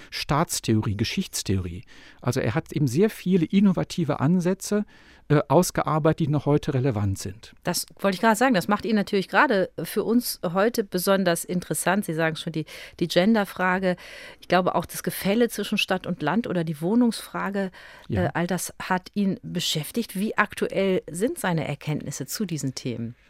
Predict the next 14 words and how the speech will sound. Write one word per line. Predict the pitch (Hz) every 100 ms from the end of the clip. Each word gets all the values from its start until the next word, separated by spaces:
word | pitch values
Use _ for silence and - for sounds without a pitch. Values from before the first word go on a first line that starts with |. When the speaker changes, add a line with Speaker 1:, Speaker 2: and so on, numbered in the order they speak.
| _
Speaker 1:
Also | - 127
ich | - -
finde | 202 196 180
sie | 156 170
ungeheuer | 220 202 104 117 -
aktuell. | - - - 98 92 104 -
Also | - 135
nehmen | 165 175 156
wir | 147 139 - - - -
das | 147 -
Thema | 170 156 147
Gender, | 127 131 127 98 110 -
ähm, | 101 92
Frage. | - - 90 90